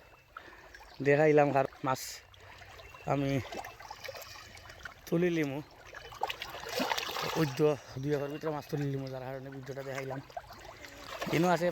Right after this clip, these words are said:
ফাংগাছ আৰু লগে কিছু তেলাপিয়া। ফাংগাছৰ লগে কিছু তেলাপিয়া আছে, প্লাছ এটার কোনো মাছ এটার মাঝে নাই। ওনে আবার আমরা মাছের হাঁড়ি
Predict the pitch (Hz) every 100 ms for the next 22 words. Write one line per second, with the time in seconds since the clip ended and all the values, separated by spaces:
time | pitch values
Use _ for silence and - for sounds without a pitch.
0 | 160 147 143 175 - 147 139 147 156 156
1 | 147 127 117 113 - - - - - -
2 | - - - - - - 139 143 165 185
3 | 175 160 165 151 165 160 160 143 160 170
4 | 151 180 - - - - - - - -
5 | - 135 131 131 135 131 135 139 123 127
6 | 131 127 123 120 117 110 - - - -
7 | - - - - - - - - - -
8 | - - - - - - - - - -
9 | - - - - - - - 262 - -
10 | - - - - - - - - 143 175
11 | 170 175 165 165 160 147 165 156